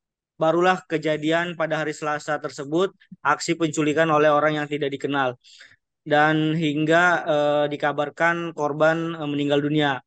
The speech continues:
Dan berdasarkan informasi terbaru bahwa saat ini pihak kepolisian sudah, eh, melakukan penyidikan dan, eh, sudah melakukan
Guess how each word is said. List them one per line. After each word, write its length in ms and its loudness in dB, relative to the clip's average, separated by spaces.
Dan 240 0
berdasarkan 480 2
informasi 480 0
terbaru 560 -2
bahwa 480 2
saat 320 -2
ini 160 -2
pihak 320 2
kepolisian 800 0
sudah, 640 0
eh, 160 -2
melakukan 960 0
penyidikan 640 0
dan, 240 -2
eh, 640 0
sudah 320 -2
melakukan 800 -4